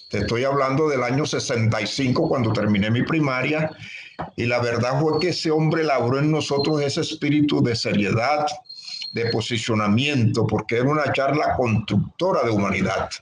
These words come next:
de responsabilidad. Y, y uno mira hoy, y el profesor Martín ya es un hombre de ochenta y tantos años,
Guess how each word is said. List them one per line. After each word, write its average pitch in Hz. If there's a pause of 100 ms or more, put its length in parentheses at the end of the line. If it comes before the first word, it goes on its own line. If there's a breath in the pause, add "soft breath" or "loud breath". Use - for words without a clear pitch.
(340 soft breath)
de 113
responsabilidad. 107 (760 loud breath)
Y, 147
y 147
uno 190
mira 190
hoy, 175
y 139
el 131
profesor 143
Martín 139
ya 123
es 123
un 123
hombre 127
de 120
ochenta 110
y 95
tantos 123
años, 139